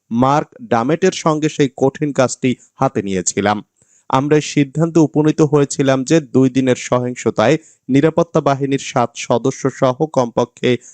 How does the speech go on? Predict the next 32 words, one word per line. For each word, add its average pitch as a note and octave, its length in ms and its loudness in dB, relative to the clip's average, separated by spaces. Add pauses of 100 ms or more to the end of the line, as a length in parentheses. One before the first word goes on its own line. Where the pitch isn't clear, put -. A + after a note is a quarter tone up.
(140)
আটান্ন D3+ 440 0
জন C#3 140 2
নিহত C3 320 -2
হয়েছিল।" G2 560 0 (600)
তিনি E3+ 180 4
আরো D#3+ 160 4
বলেন, E3+ 300 0
দুই C#3+ 260 2
সপ্তাহব্যাপী B2+ 800 0 (100)
তদন্তের A#2+ 440 0
সময় C3+ 340 0
রাস্তাঘাট A2 680 0
চষে C#3+ 340 -2
বেড়ানো, A2 460 2 (280)
হাসপাতালের D#3+ 640 -2
নথিপত্র A#2+ 600 0
ঘেঁটে G#2+ 340 -2
দেখা, A#2 460 -2 (320)
নিহতদের D3 480 2
পরিবারের D3 500 2
সঙ্গে A#2+ 340 -2
দেখা G#2+ 280 0
করা, D3 220 2
প্রত্যক্ষদর্শীদের B2+ 880 0
সঙ্গে G#2 360 -4
কথা G#2+ 320 -4
বলা D3 300 2 (280)
এবং A#2+ 300 0
দাফনের C#3 440 0
প্রমাণ A#2 400 0
সংগ্রহ G#2 480 -2
করা G#2+ 360 0